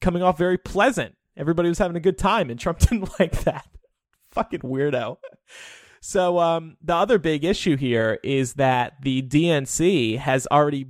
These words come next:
barred Fox News from hosting any of the twenty twenty Democratic debates. So there's this debate, should Democrats appear on Fox News, these Democrats who are running for president?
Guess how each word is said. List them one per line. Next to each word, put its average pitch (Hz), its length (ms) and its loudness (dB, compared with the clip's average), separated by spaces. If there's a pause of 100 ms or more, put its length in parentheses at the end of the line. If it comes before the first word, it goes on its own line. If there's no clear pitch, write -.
(160)
barred 160 420 0
Fox 139 420 -2
News 139 580 -2 (240)
from 143 220 -2
hosting 160 480 0
any 165 320 2
of 165 100 2
the 175 80 -2
twenty 135 380 -2
twenty 123 500 0 (160)
Democratic 131 640 0
debates. - 640 0 (1120)
So 220 440 0
there's 208 280 -4
this 214 160 -16
debate, 240 460 2
should 165 600 0
Democrats 156 640 0
appear 143 340 0
on 143 140 0
Fox 135 400 0
News, 139 440 -6
these 127 200 -6
Democrats 131 400 0
who 139 100 2
are 135 80 2
running 127 300 -2
for - 100 -14
president? 160 540 0